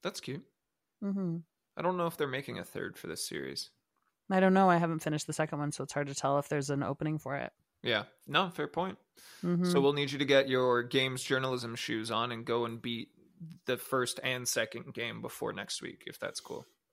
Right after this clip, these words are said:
Speaker 2: You know what? Challenge accepted.
Speaker 1: Ooh. All right. Tune in next week, everybody, to see if Juice does it or not.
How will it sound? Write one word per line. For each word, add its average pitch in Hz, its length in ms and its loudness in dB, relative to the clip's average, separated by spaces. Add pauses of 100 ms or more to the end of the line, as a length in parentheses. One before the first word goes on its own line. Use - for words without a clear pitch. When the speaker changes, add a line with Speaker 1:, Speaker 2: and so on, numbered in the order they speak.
(140)
Speaker 2:
You 156 140 -4
know 151 80 -2
what? 147 240 0 (1080)
Challenge 123 280 6
accepted. 143 400 2 (180)
Speaker 1:
Ooh. 196 1300 8 (260)
All 147 100 12
right. 151 260 12
Tune 233 220 8
in 240 140 10
next 240 260 10
week, 208 200 8
everybody, 202 440 10
to 156 280 8
see 240 240 6
if 170 120 8
Juice 220 240 2
does 160 280 12
it 135 80 6
or 131 80 6
not. 117 280 0